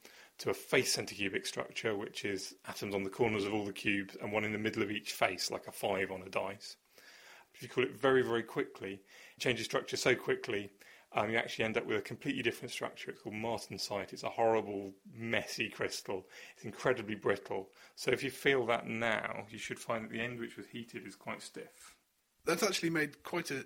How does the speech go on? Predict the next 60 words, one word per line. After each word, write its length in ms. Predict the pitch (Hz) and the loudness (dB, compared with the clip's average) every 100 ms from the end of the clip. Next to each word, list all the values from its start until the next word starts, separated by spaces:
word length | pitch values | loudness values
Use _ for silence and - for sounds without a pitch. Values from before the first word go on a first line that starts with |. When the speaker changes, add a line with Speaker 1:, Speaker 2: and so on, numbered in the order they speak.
| - | -8
Speaker 2:
significant 800 | - - 143 151 165 151 139 120 | -6 -4 -2 0 0 -2 -6 -6
difference 440 | 151 156 123 98 - | -6 -6 -8 -8 -8
to 260 | - 117 | -6 -8
the 160 | 110 113 - _ | -8 -10 -10 _
sort 220 | - 117 | -10 -8
of 40 | |
mechanical 640 | 113 - - 185 170 - 98 | -8 -4 -2 0 0 -2 -10
properties 500 | - 120 - 110 107 | -8 -8 -8 -10 -10
of 80 | |
the 80 | 101 | -8
metal. 300 | 117 143 - - - - - | -6 -6 -8 -18 -20 -20 2
Speaker 1:
Yes, 360 | 135 117 - - | 4 4 2 2
and 220 | 98 107 110 | 2 2 2
if 240 | 123 - | -2 -2
you 140 | 113 104 | -6 2
wanted 400 | 113 110 - 101 | 4 4 0 -4
to 240 | - 101 95 | 0 0 0
alter 220 | 123 98 | -6 -4
the 80 | 107 | -6
properties 500 | 92 107 - 113 98 | 0 -2 0 -4 -2
of 140 | 101 | -4
something 240 | - 123 104 | -4 -4 -4
at 80 | 107 | 0
home, 480 | 113 107 110 107 104 - - | 2 2 2 -4 -10 -18 -4
say 180 | - | 0
you 140 | 110 98 | 2 2
were 60 | |
trying 180 | 95 117 | 2 2
to 40 | 98 | 4
bend 300 | 120 107 104 | 2 2 0
something 240 | 127 131 | -2 -4
through 200 | - 104 | 0 2
a 40 | |
large 240 | 104 104 104 | 4 2 2
angle, 400 | 107 101 113 101 | 0 0 -4 -4
you 60 | |
could 140 | 95 - | -8 -8
heat 180 | 101 - | -8 0
it 80 | |
up 160 | 107 - | 0 0
and 100 | 107 | -4
cool 180 | - 104 | 0 0
it 80 | - | 2
slowly 280 | - 104 101 | 4 4 4
in 100 | 101 | -2
a 60 | |
nihilist 420 | 101 107 107 101 - | -2 -2 0 -2 -4
and 80 | |
it 40 | - | -10
would 100 | 107 | -8
carry 300 | - 107 104 | 0 0 2
on 140 | 101 | 0
bending. 400 | 104 104 104 107 - - - - - | 0 0 -2 -4 -6 -18 -18 -18 0
And 160 | 117 110 | 0 4
so 80 | |
you 60 | 117 | 2
can 100 | 123 | 2
actually 220 | - 127 | 0 -2
use 80 | 110 | -2
metallurgy 600 | 110 - 123 117 117 117 | -4 -4 -2 -2 -2 -8